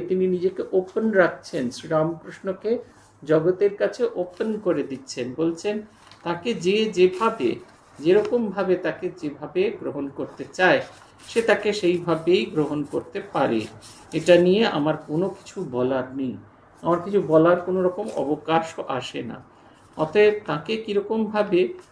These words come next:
আমরা গ্রহণ করব সেটা আমার কাছে important নয়, আমি তাকে যেরকম বুঝেছি সেরকমভাবেই তাকে প্রকাশ করব।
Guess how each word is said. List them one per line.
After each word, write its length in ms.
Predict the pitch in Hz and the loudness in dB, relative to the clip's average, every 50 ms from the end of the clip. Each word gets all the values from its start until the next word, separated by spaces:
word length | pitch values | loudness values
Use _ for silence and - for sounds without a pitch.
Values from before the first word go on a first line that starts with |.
| - - - | -20 -16 -8
আমরা 280 | - 147 151 160 170 165 | -4 -2 2 4 4 2
গ্রহণ 380 | - - 151 156 147 185 208 | 2 2 0 0 0 0 -4
করব 340 | 214 214 185 185 175 175 170 | -4 -2 0 0 0 0 -2
সেটা 340 | 170 - 135 - - 175 170 | -2 -2 -6 -4 -2 0 0
আমার 240 | 147 120 120 135 131 - | 0 0 -2 -6 -6 -8
কাছে 320 | - 127 - - - 214 - - - - | -10 -10 -10 -10 -10 -10 -10 -10 -14 -16
important 540 | 147 120 117 - 127 127 127 - 147 143 135 131 | -14 -14 -12 -12 -12 -12 -12 -10 -10 -8 -6 -2
নয়, 300 | 135 139 131 120 110 - - - - - - - - - - | -2 0 0 -2 -4 -8 -14 -20 -20 -20 -20 -20 -16 -6 2
আমি 180 | 190 214 247 | 4 4 6
তাকে 240 | 240 233 220 - 240 | 6 6 4 2 0
যেরকম 460 | 190 175 180 180 175 175 202 190 185 | 4 4 6 6 4 2 2 2 2
বুঝেছি 440 | 175 165 160 160 175 170 170 - 285 | 2 2 0 0 -2 -6 -4 -6 -6
সেরকমভাবেই 960 | 269 - 156 135 120 - - 127 127 120 120 127 123 120 160 190 214 233 240 - - - - - - - - - | -6 -4 -6 -6 -6 -6 -8 -8 -8 -8 -8 -10 -8 -2 -2 0 0 0 -4 -6 -12 -20 -20 -20 -20 -20 -8 -2
তাকে 300 | 143 143 147 - 240 240 | -2 -2 2 6 6 6
প্রকাশ 480 | - - 151 - - 151 135 - - - | 6 4 0 2 4 4 4 4 2 -2
করব। 340 | - 123 120 110 104 107 | 0 -2 -2 -2 -2 -10